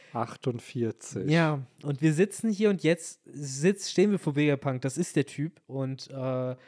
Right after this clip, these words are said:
Speaker 2: ich warte jetzt eigentlich nur von Chapter zu Chapter darauf, dass er denn irgendwann anfängt, jetzt mal mehr dazu zu erzählen, wie das denn mit den Teufelsfrüchten läuft oder ob das jetzt erstmal wieder vertagt wurde auf den nächsten Lore-Dump in so einem Jahr oder so.
Speaker 1: Boah, grad was mir auffällt,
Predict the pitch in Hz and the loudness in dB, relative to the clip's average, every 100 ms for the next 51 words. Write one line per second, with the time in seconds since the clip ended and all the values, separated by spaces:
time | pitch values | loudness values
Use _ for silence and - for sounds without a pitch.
0 | _ _ - 123 127 208 240 147 139 135 | _ _ -14 -6 2 4 4 2 4 2
1 | 135 139 135 143 151 147 147 135 185 202 | 0 -4 -2 -2 -2 -4 -6 -2 -2 0
2 | 160 135 143 - 135 160 147 147 151 156 | 0 0 0 -2 -4 -2 -2 0 0 -2
3 | 143 135 131 160 - 135 143 131 - 120 | -2 -4 -2 -4 -2 -4 -4 -8 -6 -8
4 | 120 131 170 233 165 - 131 - 123 117 | -6 -4 0 2 0 -4 -12 -6 -4 -4
5 | - 135 127 143 165 - - - 151 147 | -6 -4 -4 -4 -6 -12 -14 -4 0 0
6 | - 143 127 123 - 220 208 - 131 - | -2 -4 -6 -4 2 4 2 -4 -8 -8
7 | 131 117 110 - 131 131 135 143 - 147 | -8 -6 -6 -6 -4 -2 -2 -6 -4 -2
8 | 135 - - - _ 127 135 - 139 127 | -4 -6 -20 -20 _ -4 -4 -2 -4 -2
9 | 135 131 139 - 135 135 - - 143 139 | -4 -4 -6 -8 -6 -6 -8 -6 -2 0
10 | 110 117 131 127 _ _ _ _ _ _ | -2 -2 -6 -6 _ _ _ _ _ _
11 | 139 127 143 151 - - 139 131 131 135 | -4 -2 0 0 -2 -4 0 2 2 0
12 | 127 117 120 131 123 123 107 123 139 131 | -2 -4 -6 -6 -4 -6 -6 -4 -2 -2
13 | 127 131 127 117 113 110 117 110 180 175 | -2 -2 0 -2 -6 -8 -8 -8 -8 -4
14 | 170 - - 131 135 - 107 147 226 - | -4 -2 -2 -2 -2 -4 0 0 0 0
15 | 110 110 | 0 -2